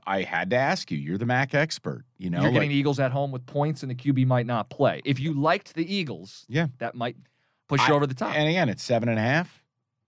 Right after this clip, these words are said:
Speaker 2: Six and a half now.
Speaker 1: Uh, six and a
Speaker 2: Six and a half.
Speaker 1: Oh, wait a minute. That, then that
Speaker 2: Check.
Speaker 1: mean, then that means Finn's not playing.
Speaker 2: So then you take Eastern.
Speaker 1: Who's the backup?
Speaker 2: It's, like, a freshman, I think.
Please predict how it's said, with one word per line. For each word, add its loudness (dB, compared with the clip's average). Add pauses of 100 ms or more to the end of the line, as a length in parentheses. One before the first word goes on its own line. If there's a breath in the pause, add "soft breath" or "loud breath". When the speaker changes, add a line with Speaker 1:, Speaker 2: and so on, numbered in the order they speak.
(200)
Speaker 2:
Six -2
and -4
a -6
half -8
now. -16 (120)
Speaker 1:
Uh, -12
six 0
and 0
a -12 (460)
Speaker 2:
Six -8
and -6
a -6
half. -10 (120)
Speaker 1:
Oh, -8
wait -10
a -10
minute. -10
That, -2
then -6
that 0
Speaker 2:
Check. 0
Speaker 1:
mean, -6
then -4
that 0
means 0
Finn's -4
not -14
playing. -12 (560)
Speaker 2:
So 2
then 0
you -2
take -4
Eastern. -4
Speaker 1:
Who's 2
the -2
backup? 0 (580)
Speaker 2:
It's, -12
like, -6
a -10
freshman, -4
I -2
think. -4